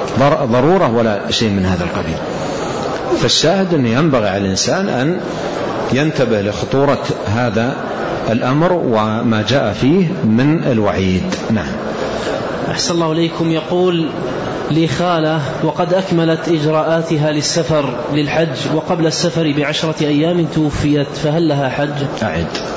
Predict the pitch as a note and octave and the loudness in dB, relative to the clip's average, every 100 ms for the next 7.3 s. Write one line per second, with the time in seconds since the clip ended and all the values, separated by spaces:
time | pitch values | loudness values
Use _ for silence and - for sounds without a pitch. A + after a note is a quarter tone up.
0 | - - - - - - - - - - | -6 -6 -6 -6 -6 -6 -6 -4 -4 -4
1 | - - - E3+ D#3 D#3 D#3 E3+ E3 D#3+ | -4 -2 0 0 0 0 2 0 0 0
2 | D3 E3+ D#3 C#3+ E3+ A#2 D#3+ D#3+ D3 D3+ | 0 0 2 2 2 2 0 0 2 0
3 | C#3+ - - A#2 E3 D#3 F#3 E3+ D#3+ D#3 | -2 -2 -2 0 0 0 0 0 2 0
4 | D3+ D#3+ D3+ D3+ D3 D#3+ D#3 D3 - E3+ | 0 0 2 0 0 0 0 0 0 0
5 | D#3+ D3+ C#3 C3 - D3+ C3 - - - | 0 0 0 0 0 -2 -4 -6 -6 -4
6 | D3 - E3 D#3 - E3+ D#3+ D3+ C#3+ C#3+ | -4 -2 0 0 0 0 0 0 0 0
7 | D3+ D#3 | -2 -4